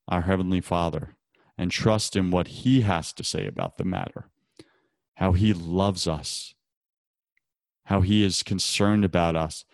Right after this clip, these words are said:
how even the birds of the air he takes care of and feeds. How much more important are you, his son or his daughter,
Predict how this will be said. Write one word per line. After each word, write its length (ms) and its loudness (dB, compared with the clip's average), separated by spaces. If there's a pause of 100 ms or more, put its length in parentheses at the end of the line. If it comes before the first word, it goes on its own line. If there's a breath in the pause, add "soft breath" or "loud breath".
(240 soft breath)
how 240 2
even 340 4
the 80 6
birds 320 4
of 140 4
the 240 0
air 360 4
he 140 -2
takes 340 -2
care 320 0
of 80 0
and 180 -2
feeds. 420 -2
How 340 2
much 300 4
more 260 6
important 540 4
are 120 2
you, 640 2 (1080)
his 180 -2
son 520 2
or 140 2
his 360 0
daughter, 480 2